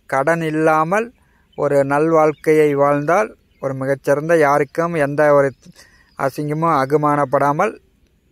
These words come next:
தன்னுடைய ராஜா போல் வாழலாம். சிம்ம ராசி, மிதுன ராசி, கன்னி ராசி, இந்த மூன்று ராசி அன்பர்களும் கூடிய வரை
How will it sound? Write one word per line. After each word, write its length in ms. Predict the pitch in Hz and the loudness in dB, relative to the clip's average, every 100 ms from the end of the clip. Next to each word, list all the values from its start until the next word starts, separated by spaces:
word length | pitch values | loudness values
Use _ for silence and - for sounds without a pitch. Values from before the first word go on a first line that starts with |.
| - | -8
தன்னுடைய 340 | 139 147 151 | -4 0 2
ராஜா 340 | 139 147 147 147 | 4 2 2 2
போல் 220 | 139 160 | 2 2
வாழலாம். 500 | 151 135 135 170 220 - _ _ _ _ | 4 2 2 0 -2 -10 _ _ _ _
சிம்ம 400 | _ 139 147 160 | _ -8 -2 0
ராசி, 460 | 160 151 143 185 196 | 2 0 0 -4 -6
மிதுன 360 | 156 139 151 147 | -6 -4 -2 0
ராசி, 640 | 147 143 - 180 214 - _ _ | 0 0 -2 -2 -2 -12 _ _
கன்னி 240 | - 143 139 | -6 -4 -2
ராசி, 300 | 131 - 123 | -4 -4 -8
இந்த 200 | 135 143 | -4 -4
மூன்று 280 | 143 147 147 | -4 -2 0
ராசி 320 | 151 151 - | 2 0 -2
அன்பர்களும் 500 | 139 135 135 143 233 - _ _ _ _ _ _ _ _ _ _ | -4 -2 0 0 -2 -8 _ _ _ _ _ _ _ _ _ _
கூடிய 560 | - 180 185 180 170 156 | 0 2 2 2 2 2
வரை 400 | 156 175 220 | 2 2 0